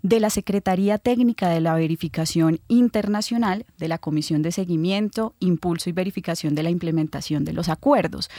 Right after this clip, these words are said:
Y en ese ejercicio de seguimiento a los acuerdos,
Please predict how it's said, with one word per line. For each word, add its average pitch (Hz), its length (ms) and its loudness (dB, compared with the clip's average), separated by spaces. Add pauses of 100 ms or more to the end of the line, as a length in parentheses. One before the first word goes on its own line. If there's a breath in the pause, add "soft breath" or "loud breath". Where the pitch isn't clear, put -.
(300 loud breath)
Y 214 120 4
en 220 120 6
ese 240 200 2
ejercicio 262 760 2
de 190 140 -2
seguimiento 185 640 2
a 208 60 2
los 214 160 0
acuerdos, 214 600 0